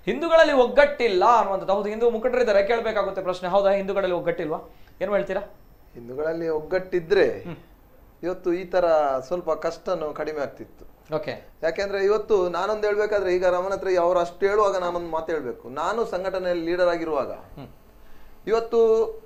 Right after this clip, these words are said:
Speaker 2: ಹಿಂದೂ ಸಂಘಟನೆ ಯಾವ ಪರವಾಗಿ ಉಂಟು?
Speaker 1: ಹ್ಮ್.
Speaker 2: ಒಂದು ಪಕ್ಷದ ಹಿಂದೆ ಇದೆ,
Speaker 1: ಓಕೆ.
Speaker 2: ಬಿ ಜೆ ಪಿ ಪಕ್ಷನೇ, ಬಾಯ್ ಬಿಟ್ಟು ಹೇಳ್ಬೋದು, ತೊಂದ್ರೆ ಇಲ್ಲ.
Speaker 1: ಹ್ಮ್.
Speaker 2: ಆದ್ರೆ ಇವತ್ತು ನಮ್ಗೆ ಕೇಸ್ ಆಗುವಾಗ
Speaker 1: ಹ್ಮ್.
Speaker 2: ಯಾವುದೇ ಬಿ ಜೆ ಪಿ ಮುಖಂಡರು ಬರ್ಲಿಲ್ಲ,
Speaker 1: ಹ್ಮ್.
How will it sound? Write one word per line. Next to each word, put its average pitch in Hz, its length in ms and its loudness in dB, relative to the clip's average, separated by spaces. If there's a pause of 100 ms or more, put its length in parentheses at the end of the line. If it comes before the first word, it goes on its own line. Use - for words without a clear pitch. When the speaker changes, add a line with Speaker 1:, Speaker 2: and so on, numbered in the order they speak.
(320)
Speaker 2:
ಹಿಂದೂ 247 340 -2
ಸಂಘಟನೆ 233 520 -2
ಯಾವ 190 240 4
ಪರವಾಗಿ 135 460 -2
ಉಂಟು? - 220 -20
Speaker 1:
ಹ್ಮ್. - 320 -20 (480)
Speaker 2:
ಒಂದು 208 220 -2
ಪಕ್ಷದ 190 380 0
ಹಿಂದೆ 170 240 -2
ಇದೆ, 104 340 -8 (400)
Speaker 1:
ಓಕೆ. 135 160 -10
Speaker 2:
ಬಿ 240 180 0
ಜೆ 240 160 6
ಪಿ 185 100 2
ಪಕ್ಷನೇ, 143 480 -6 (140)
ಬಾಯ್ 190 180 4
ಬಿಟ್ಟು 196 200 -2
ಹೇಳ್ಬೋದು, 151 260 2
ತೊಂದ್ರೆ 165 300 0
ಇಲ್ಲ. 120 140 -2
Speaker 1:
ಹ್ಮ್. - 380 -16 (240)
Speaker 2:
ಆದ್ರೆ 214 220 6
ಇವತ್ತು 226 480 6
ನಮ್ಗೆ 220 380 0
ಕೇಸ್ 233 360 0
ಆಗುವಾಗ 208 420 6
Speaker 1:
ಹ್ಮ್. - 680 -16 (140)
Speaker 2:
ಯಾವುದೇ 240 440 6
ಬಿ 220 200 -4
ಜೆ 226 180 2
ಪಿ 226 140 -4
ಮುಖಂಡರು 208 460 -4
ಬರ್ಲಿಲ್ಲ, 180 400 -4
Speaker 1:
ಹ್ಮ್. 139 400 -18